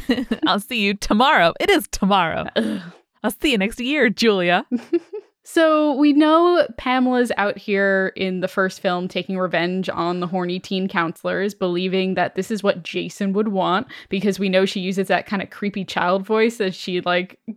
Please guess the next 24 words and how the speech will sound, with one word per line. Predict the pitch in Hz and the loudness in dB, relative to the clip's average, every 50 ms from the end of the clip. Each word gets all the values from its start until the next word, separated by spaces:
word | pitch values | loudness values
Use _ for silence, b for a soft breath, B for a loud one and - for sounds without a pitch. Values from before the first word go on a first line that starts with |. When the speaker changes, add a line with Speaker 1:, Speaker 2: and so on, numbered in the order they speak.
| _ _ - | _ _ 0
Speaker 2:
eggs | 190 196 202 202 - | 0 0 0 0 0
herself | 208 202 - - 185 190 190 - | -2 -2 2 2 2 2 2 0
on | - 185 180 202 208 | 0 0 2 0 0
to | - 196 | -2 -2
kill | - - 190 196 | 0 0 0 0
the | - 180 - | 0 -2 -2
counselors, | 185 180 - 202 - - 254 269 285 294 226 | -2 -2 0 -2 0 0 0 0 0 0 -4
which | 180 156 - | -8 -12 -12
is | 156 - | -16 -18
extremely | - - - - - - 165 170 175 180 190 214 202 180 165 156 | -18 -20 -20 -20 -16 -10 -6 -4 -2 0 0 0 0 -2 -4 -6
Speaker 1:
Mm-hmm. | - 180 | -6 -6
Speaker 2:
creepy. | 185 175 170 - - - - | -6 -6 -6 -10 -12 -16 -16
I | - | -18
hate | - - 185 175 175 - | -14 -10 -8 -8 -8 -8
it. | - - - - B B B B B B B B B B | -10 -14 -16 -18 B B B B B B B B B B
Speaker 1:
Very | 170 160 156 156 151 | -4 -4 -2 -4 -4
bad. | 147 131 127 - - - _ _ _ - | -6 -8 -10 -10 -14 -18 _ _ _ 2
Speaker 2:
Throughout | 285 285 302 294 | 2 2 4 4
the | 302 | 4
movie, | 277 277 311 330 294 311 302 294 285 | 4 4 4 4 4 4 4 4 4
she | - - 262 262 262 233 | 2 0 -2 -2 -2 -2
kills | 233 - 240 240 240 254 240 | -2 0 2 2 2 2 0
people | - - 240 233 240 233 233 226 | -2 -4 -2 2 2 2 4 4
with | 196 175 175 170 | 2 0 -2 -4